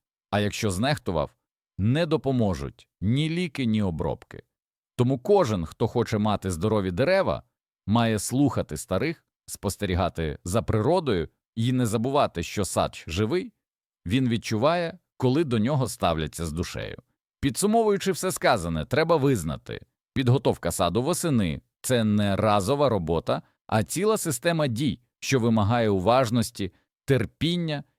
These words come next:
й любові до землі. Хто восени дбає про кожну дрібницю,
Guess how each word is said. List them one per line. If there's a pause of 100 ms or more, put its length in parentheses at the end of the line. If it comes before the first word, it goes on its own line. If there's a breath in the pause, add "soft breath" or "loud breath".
(160)
й
любові
до
землі. (580)
Хто
восени
дбає
про
кожну
дрібницю,